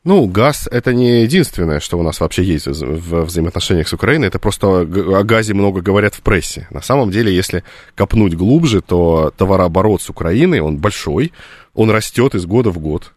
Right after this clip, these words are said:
я честно скажу, и не только за счет углеводородов он растет, и цен на них, он растет и за счет других товарных позиций, и по металлу много у нас, по черным металлам,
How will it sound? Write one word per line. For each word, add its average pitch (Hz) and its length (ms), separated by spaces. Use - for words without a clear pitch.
я 87 80
честно - 240
скажу, 117 380
и 95 280
не 104 140
только 107 320
за 82 100
счет 87 220
углеводородов 82 640
он 101 120
растет, 117 480
и 98 260
цен 98 340
на 95 60
них, 87 320
он 110 160
растет 101 380
и 90 60
за 85 100
счет 107 200
других 95 400
товарных 110 420
позиций, 113 640
и 80 320
по - 120
металлу 104 540
много 135 320
у 127 80
нас, 120 180
по 110 100
черным 110 340
металлам, 104 420